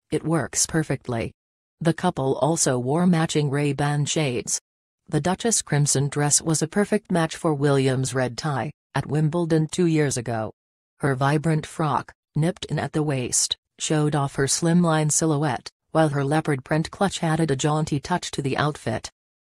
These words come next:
"A simple detail but effective. There's a slightly lighter red on Will, so the focus is on Kate," Naomi notes.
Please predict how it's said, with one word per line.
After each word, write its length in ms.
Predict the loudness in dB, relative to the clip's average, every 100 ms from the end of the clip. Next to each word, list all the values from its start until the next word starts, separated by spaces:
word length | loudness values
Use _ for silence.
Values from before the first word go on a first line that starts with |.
| -4
"A 80 | -2
simple 380 | 0 0 0 0
detail 500 | 0 0 -2 -2 -2
but 120 | -2
effective. 560 | -2 -4 -4 -6 -8 _ _ -4
There's 220 | 0 2
a 60 | 2
slightly 480 | 0 -2 -2 -2 0
lighter 380 | 0 0 0
red 340 | 2 0 0 -6 _ -4
on 160 | -2 0
Will, 260 | 0 0
so 240 | 2 2 2
the 100 | 0
focus 480 | -2 -2 -2 -2 -2
is 140 | -2
on 220 | 0 0 -2
Kate," 340 | -4 -6 -10 _ -4
Naomi 460 | 0 4 4 2 2
notes. 460 | 0 -2 -2 -4